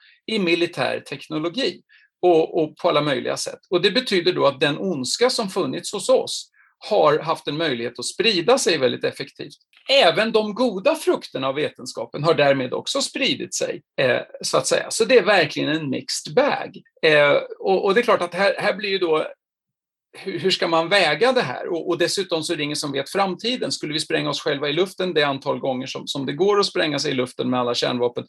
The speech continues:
det är klart att då, då, då är utfallet väldigt dåligt. Då hade det varit <laughs> bättre om den moderna vetenskapen aldrig blev till, förstås.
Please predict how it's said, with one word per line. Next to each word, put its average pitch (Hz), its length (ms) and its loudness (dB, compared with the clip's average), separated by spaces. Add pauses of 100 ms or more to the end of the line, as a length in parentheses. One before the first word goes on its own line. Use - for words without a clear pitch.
det 185 60 4
är 180 40 2
klart 196 200 4
att 175 160 2
då, 165 380 0
då, 185 380 4 (100)
då 175 200 2
är 160 80 0
utfallet 151 640 0 (420)
väldigt 139 220 -2
dåligt. 247 580 6
Då 165 60 2
hade 165 120 2
det 160 100 -2
varit 165 160 2
<laughs> - 0 -
bättre - 440 -2
om 139 100 4 (120)
den 139 220 -4
moderna 131 480 -2
vetenskapen 131 680 -4
aldrig 120 320 -2 (320)
blev 147 220 2
till, 147 380 2
förstås. 135 400 -4